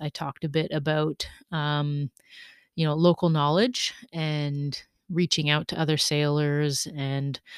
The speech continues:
expanding your sailor network. Um, and one of the benefits of that is, is definitely getting into some local knowledge and learning some new things, uh, about your area that you're boating in now. So definitely checking your weather is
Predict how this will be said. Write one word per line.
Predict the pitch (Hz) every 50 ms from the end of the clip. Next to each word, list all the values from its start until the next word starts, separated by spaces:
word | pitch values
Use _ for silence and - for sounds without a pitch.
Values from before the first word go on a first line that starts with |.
| - - -
expanding | - - - - - - 160 151 151 151 143 156 151 147
your | 143 139
sailor | - - 160 147 143 143 147 147 147
network. | 143 139 - 190 151 156 180 233 - - - - _ _ - - - - - _ _ - -
Um, | 135 135 139 135 135 135 139 139 - -
and | 156 151 147 147 151
one | 160 175 170
of | 170 156
the | 156 143
benefits | 143 147 147 160 151 - 165 151 - -
of | 151 139 139
that | 147 139 139 143 -
is, | 143 143 139 135 139 - - - -
is | 165 165 151 135 -
definitely | - 156 143 - - 160 156 147 147
getting | 135 151 143 147 147 147
into | 147 147 151 135 - - 156 147
some | - - 160 156 156
local | 160 160 151 - 156 151
knowledge | 156 156 147 147 147 151 151 156 151 - 165
and | 147 151 151 151 - -
learning | 160 156 170 170 170 165 156
some | - - 156 151 151
new | 156 156 156
things, | - - - 151 151 147 147 143 135 - - - _ _ - - - - - - -
uh, | 156 143 - -
about | 165 151 147 156 156 139 -
your | 156 156 127
area | 110 147 147 143 147 143 139 143 135 139
that | 135 147 - -
you're | 156 147
boating | 147 - 139 139 143 139 143 143 143
in | 147 139 139
now. | 139 - - - 123 - -
So | - - - - - 151 - _ _ _ - - - _ _ _ _ - - _ -
definitely | - 180 - - 190 185 180 165
checking | - - 175 170 - 180 175 165
your | 160 151 147
weather | 151 165 165 160 180 190 208 233 233 -
is | - 165 156 151 147 147 143 147 143 139 -